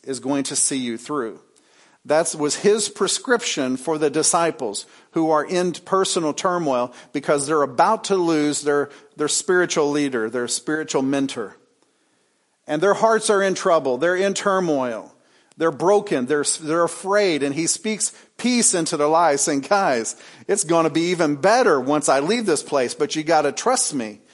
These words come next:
You have to trust the system. So when we get to John sixteen,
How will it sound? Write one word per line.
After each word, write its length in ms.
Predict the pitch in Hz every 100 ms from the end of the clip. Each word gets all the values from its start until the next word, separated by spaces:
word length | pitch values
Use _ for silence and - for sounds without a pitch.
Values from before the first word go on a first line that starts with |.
| - _ _
You 100 | 139
have 200 | 156 143
to 100 | 139
trust 360 | - 160 151 -
the 80 | 135
system. 520 | 156 147 - 82 - _ _ _ _ _ _ _ _ _ _ _ - - - - -
So 180 | - 196
when 160 | 190 185
we 80 |
get 160 | 180 262
to 100 | 233
John 360 | 160 190 196 185
sixteen, 800 | - 269 262 - 131 117 151